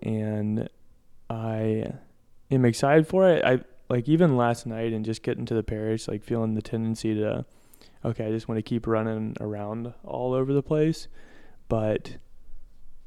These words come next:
I had a really great holy hour yesterday in, in the church, and it's a beautiful church, dude. It's so nice. And so I just did this giant thesis on, like, on architecture and church buildings, and the Lord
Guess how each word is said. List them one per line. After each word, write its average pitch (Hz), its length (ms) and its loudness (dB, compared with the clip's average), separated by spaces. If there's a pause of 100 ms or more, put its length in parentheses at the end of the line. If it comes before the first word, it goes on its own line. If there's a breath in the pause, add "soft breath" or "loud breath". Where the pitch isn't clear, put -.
(520)
I 123 60 -6
had 131 100 4
a 120 40 8
really 139 220 10
great 127 220 8
holy 120 240 8
hour 117 200 6
yesterday 110 880 2 (340)
in, 120 400 0
in 135 140 4
the 127 100 6
church, 120 440 0
and 143 120 2
it's 143 120 2
a 147 60 2
beautiful 147 840 6
church, - 480 -10
dude. 107 320 -4 (380)
It's 151 240 0
so 156 600 8
nice. 131 560 0 (440 soft breath)
And 160 100 -2
so 170 80 4
I 151 40 6
just 147 220 2
did 143 160 2
this 147 200 0 (180)
giant 131 320 0
thesis 131 420 2
on, 113 220 -2
like, 107 280 -6 (180)
on 120 140 -4
architecture 123 760 -2
and 120 280 -6 (240 soft breath)
church - 280 0
buildings, 120 500 2
and 107 360 -2
the 117 80 2
Lord 120 400 2